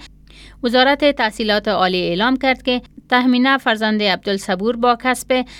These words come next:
سیصد و پنجاه و سه نمره، بلندترین درجه را در این امتحانات به دست آورده است. آقای خواجه عمری افزود که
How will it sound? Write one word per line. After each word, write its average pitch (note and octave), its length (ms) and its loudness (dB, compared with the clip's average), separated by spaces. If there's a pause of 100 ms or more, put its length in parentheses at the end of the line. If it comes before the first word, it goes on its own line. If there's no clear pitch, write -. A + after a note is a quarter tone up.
(120)
سیصد B3+ 520 0
و C#4 80 4
پنجاه A3+ 400 0
و - 20 -4
سه B3 320 0
نمره، G3 520 0 (500)
بلندترین A#3 580 2
درجه A3+ 380 2
را C#4 140 4
در B3+ 160 2
این B3+ 180 2
امتحانات A#3 720 0
به G#3 160 0
دست F3+ 320 -4
آورده F#3 320 0
است. - 380 -2 (1160)
آقای D4 380 2
خواجه B3+ 300 0
عمری A3+ 440 0
افزود F#3 400 -4
که A#3+ 180 -6